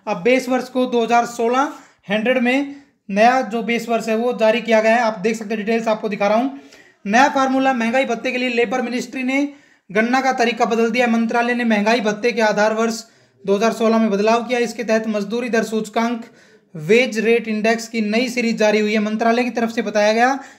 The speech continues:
कि आधार वर्ष दो हज़ार सोलह के साथ वेज रेट इंडेक्स की नई सीरीज उन्नीस सौ तिरसठ पैंसठ के आधार वर्ष की पुरानी सीरीज की जगह लेगी।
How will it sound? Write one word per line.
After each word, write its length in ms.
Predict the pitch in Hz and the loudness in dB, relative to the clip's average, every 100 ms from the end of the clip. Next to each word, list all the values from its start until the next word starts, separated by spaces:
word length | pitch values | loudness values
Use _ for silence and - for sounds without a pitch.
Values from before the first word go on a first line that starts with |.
| _ | _
कि 80 | 220 | -4
आधार 360 | 208 202 226 240 | -2 0 2 2
वर्ष 240 | 240 247 214 - _ _ _ | 2 -2 -4 -12 _ _ _
दो 140 | 208 208 | 0 2
हज़ार 200 | 226 220 | 2 0
सोलह 340 | 220 226 254 | 0 0 0
के 140 | 233 226 | -2 -2
साथ 380 | 220 214 214 - _ _ - 165 - - | 0 0 0 -8 _ _ -20 -20 -20 -14
वेज 360 | 160 202 240 220 | 0 4 4 4
रेट 220 | 220 220 | 0 0
इंडेक्स 380 | 214 214 226 220 | -2 0 -2 -4
की 160 | - 247 285 - _ - | -6 -4 -4 -8 _ -8
नई 220 | 190 240 269 | -2 0 0
सीरीज 420 | 254 254 269 - | 0 0 0 -2
उन्नीस 280 | 220 214 220 | -4 -2 -4
सौ 60 | |
तिरसठ 460 | - 208 220 247 - | -2 0 2 0 0
पैंसठ 300 | 220 214 220 | 0 0 -2
के 180 | - 233 233 - - - 196 | -2 -2 -2 -8 -20 -10 -2
आधार 320 | 196 208 226 | 2 4 4
वर्ष 220 | 220 214 | 0 -2
की 80 | 233 | -4
पुरानी 360 | 226 214 226 220 | -2 0 0 0
सीरीज 260 | 220 226 | -2 -2
की 120 | 220 | -4
जगह 240 | 185 185 202 | -4 0 2
लेगी। 300 | 196 196 | 2 2